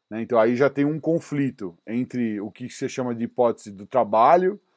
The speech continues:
né, que em geral tem a ver com uma, uma proposição mais geral, ah, né, eu, pode ou não propor um mecanismo novo, como nesse caso da planta, mas,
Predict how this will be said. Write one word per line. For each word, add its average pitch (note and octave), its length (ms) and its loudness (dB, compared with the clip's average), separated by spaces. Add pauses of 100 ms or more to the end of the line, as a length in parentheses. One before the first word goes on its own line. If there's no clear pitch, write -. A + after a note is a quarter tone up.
(380)
né, A2 120 -6
que A2 140 -16
em G#2 60 -8
geral G#2+ 320 0
tem A#2 100 -6
a G#2+ 60 -4
ver G#2 160 -6
com - 100 -16
uma, G2 420 -6 (380)
uma F#2+ 80 -10
proposição A2+ 720 -6
mais A2 260 -4
geral, A2+ 640 0 (480)
ah, F2+ 580 -10 (500)
né, F#2+ 440 -6
eu, E2+ 220 -14 (880)
pode C#3+ 260 8
ou D3+ 120 2
não C#3+ 200 2
propor C3 380 0
um B2 60 -2
mecanismo A#2+ 600 -4
novo, A2+ 300 -4
como G#2+ 260 -8
nesse G#2+ 220 -12
caso G#2+ 320 -2
da G2+ 160 -6
planta, C3 580 -8 (560)
mas, B2+ 920 -2